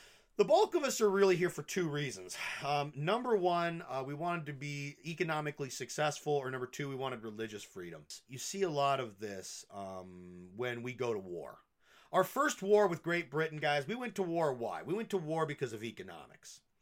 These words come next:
Um, they started imposing taxes and limiting us where we could sell our stuff, and we have no interest in that. We were here to make money, okay?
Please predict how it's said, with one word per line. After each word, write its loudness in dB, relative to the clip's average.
Um, 0
they 4
started 4
imposing -2
taxes 0
and -2
limiting -2
us -2
where 0
we -4
could -4
sell -2
our -4
stuff, -8
and -10
we 0
have 0
no -4
interest -12
in -18
that. -16
We -6
were 0
here -2
to -2
make -8
money, -10
okay? -2